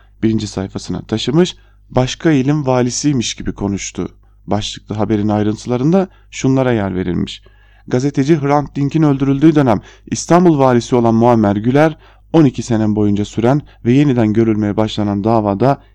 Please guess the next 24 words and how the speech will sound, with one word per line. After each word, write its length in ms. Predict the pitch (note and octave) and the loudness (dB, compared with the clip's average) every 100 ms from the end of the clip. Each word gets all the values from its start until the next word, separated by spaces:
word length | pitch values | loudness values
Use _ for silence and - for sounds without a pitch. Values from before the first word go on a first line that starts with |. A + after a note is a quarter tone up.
| _ - | _ -4
ilk 280 | D#3+ A#2 - | -2 -2 -4
kez 320 | A#2+ B2+ - - | -4 -4 -10 -8
tanık 280 | A#2 A#2+ A2 | -2 -2 -2
olarak 300 | G2+ A2+ A#2 | -4 -4 -4
ifade 400 | A2+ G#2 G2+ F#2+ | -6 -4 -4 -4
verdi. 380 | F2 F2+ - - _ _ _ _ | -6 -8 -14 -20 _ _ _ _
Güler 280 | - D3 D3 | -4 0 2
o 120 | D#3 | 2
dönem 320 | D3 A#2 D#3+ E3 _ - | 2 2 2 0 _ -4
Dink'in 360 | B2+ B2 C#3+ F3 | 2 2 2 4
yazılarının 520 | C#3 A#2+ B2+ C3 D#3 | 2 2 0 2 2
toplumda 640 | - B2 B2 A#2+ C#3+ E3+ - - | 2 0 2 2 2 0 -2 0
infial 520 | B2 B2 - C3+ C3+ | 0 0 0 0 2
yarattığını 460 | G#2+ G2+ G2+ G2+ G2+ | 0 -2 -4 -2 0
öne 160 | G2 | 0
sürdü 340 | G2 - A2 C#3+ | -2 -4 -4 0
ve 160 | C3+ | 0
Dink'i 260 | A2+ A2+ D3 | 0 -2 2
uyarmak 400 | C3 A2+ B2+ B2+ | 2 2 2 0
için 280 | - D#3 D#3+ - - | 0 0 -2 -8 -10
bir 200 | A2 E3 | 2 2
toplantı 580 | E3+ A#2+ A2+ A#2 A#2 A#2 | 2 -2 0 0 0 -6
düzenlediklerini 800 | G#2 G2 F#2+ F#2+ F2+ - G2 F#2 | -2 -2 0 -2 -4 -6 -4 -4
söyledi. 500 | - F#2+ F2 E2+ | -2 -4 -2 -4